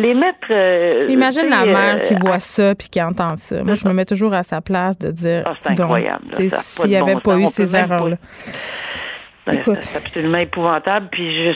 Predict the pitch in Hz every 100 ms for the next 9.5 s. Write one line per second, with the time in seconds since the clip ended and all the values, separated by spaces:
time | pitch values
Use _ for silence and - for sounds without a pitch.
0 | - 190 226 226 - 175 156 170 156 -
1 | 143 - - - - _ - 139 175 208
2 | 254 254 185 175 175 185 165 147 139 -
3 | 196 165 151 175 202 180 196 208 - -
4 | - - - 151 147 131 95 - 190 185
5 | - - - - _ - 147 165 - 180
6 | 202 - - 262 247 - 190 175 170 -
7 | 180 - - 160 - 180 175 160 151 147
8 | 135 127 127 139 123 131 - 127 120 147
9 | 143 - 127 123